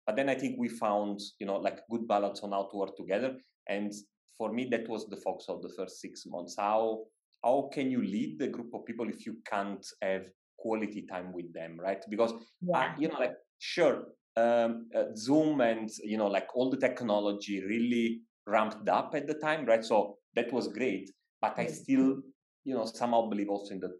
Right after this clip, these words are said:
Speaker 1: personal touch and more in the, in the connection. So that was a little bit the challenging part for me. Then things went better, and now I'm happy, you know, because, uh, for example, today I was in the office,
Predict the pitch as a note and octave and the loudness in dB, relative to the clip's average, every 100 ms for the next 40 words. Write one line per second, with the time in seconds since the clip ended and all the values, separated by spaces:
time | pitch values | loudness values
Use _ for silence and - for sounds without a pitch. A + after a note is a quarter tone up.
0 | - G#2+ - F#2+ F2+ - F#2 - F#2+ F2+ | -2 -2 0 -2 -2 -4 -6 -6 -10 -6
1 | F#2+ G2 G2 F#2 G2 G2+ G2 - F2+ E2+ | -2 -2 -2 0 0 -2 -6 -6 -8 -8
2 | F2 - D#3+ - - _ - A#2 C#3+ F#3+ | -10 -8 -8 -8 -18 _ -2 0 2 2
3 | D#3 D3 C#3+ C#3 B2+ B2+ A#2+ A2+ A2+ G#2+ | 4 4 4 2 0 0 -2 -2 -6 -4
4 | G2+ F#2+ - G#2+ E3+ F3+ - _ _ C3 | -4 -6 -4 -2 -2 -4 -8 _ _ 2
5 | - C3 B2+ A2 G2+ A#2 C#3 D#3+ D#3+ - | 4 2 2 2 4 4 4 2 -2 -6
6 | - A2 C3+ C3 G#2 B2+ - - G#2 G#2 | -8 2 6 6 6 2 -2 -4 -6 -6
7 | A2 G#2 G2 G2+ F#2+ - B2+ B2 G#2 G2 | -2 -2 0 -2 -4 -6 -16 -6 -4 -2
8 | A2+ G#2+ - G2 C#3 D3 A2 G#2+ G#2 G2 | -2 -2 -4 0 2 2 2 0 -2 -2
9 | F2 F2 - C#3 | -2 -2 -4 -8